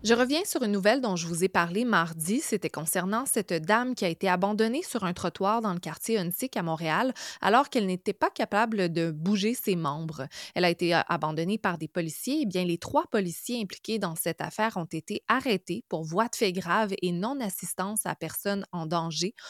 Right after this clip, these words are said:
au cours de l'enquête du Bureau des enquêtes indépendantes. Cette procédure est très rarement utilisée par le B E I, qui est la police des polices, mais, euh, ça a été jugé nécessaire en raison de la gravité des accusations.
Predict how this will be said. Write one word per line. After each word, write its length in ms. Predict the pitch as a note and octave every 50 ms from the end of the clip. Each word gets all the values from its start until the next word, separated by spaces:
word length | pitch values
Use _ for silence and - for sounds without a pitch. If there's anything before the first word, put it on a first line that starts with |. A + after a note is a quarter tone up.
| - - - -
au 120 | G#3 G3+
cours 180 | - D4+ D4+ D4+
de 60 | D4+
l'enquête 360 | B3+ A#3 - - C4 C4+ A#3+
du 120 | G#3+ F#3
Bureau 340 | D#3+ E3+ E3+ E3+ - G3+ A3
des 180 | F#3+ F#3 D#3+ D#3+
enquêtes 360 | D3 D#3+ - F#3+ G3 G3 -
indépendantes. 760 | E3+ D3+ - - - D#3 D3 C#3+ C3+ G#2 - - _ - - _ _ - - - - - - -
Cette 180 | A#3 G#3+ -
procédure 560 | - A#3+ A#3 - A#3 G#3+ G3 G3 B3+ D4 C4+
est 120 | G#3+ D#3+ -
très 200 | - - B3+ E4
rarement 440 | F4+ - B3 G3+ F3 G3 G3+ G#3 A#3+
utilisée 680 | A#3+ F#3+ - - E3+ E3+ E3 D3+ D3 F3 G3 A#3 -
par 160 | - F3 D#3+
le 140 | D3+ D3 D3+
B 100 | D#3 D#3+
E 240 | D#3 D#3+ D#3 D3 D3
I, 240 | D3 E3 G#3+ C4 -
qui 140 | - - F3
est 40 | C#3+
la 120 | D3+ - - _
police 480 | - A3+ A3 G#3 G#3+ A#3+ C4 - - F3
des 300 | D3 D3 D#3+ E3+ A#3+ C4+
polices, 540 | - - F3 D#3+ D#3+ F3 B3+ C4+ - - - - - - - - - _
mais, 360 | G3+ G#3 A3+ B3 C#4 C#4+ - - F#3
euh, 80 | F3+
ça 160 | F3 - F#3+
a 40 | F3 E3+
été 220 | F3+ - G3 F#3+
jugé 380 | F3+ E3 F3 F#3 F3 G3 G#3 G3+
nécessaire 680 | G3 G3+ A#3+ C#4+ - A3+ F#3+ - - F3+ F#3 G3 F#3+
en 120 | F3+ E3+
raison 400 | D#3 F3+ A3 A3+ F#3+ G3+ G#3 A#3+
de 40 | A#3
la 100 | G#3 D#3
gravité 460 | D3 E3+ E3 D#3 D3+ - - G#3 A3+ G#3+
des 180 | G#3 F#3 E3
accusations. 720 | D#3+ D#3 - - F3+ D#3 F3+ D3+ D3+ - - - D#3+ F#3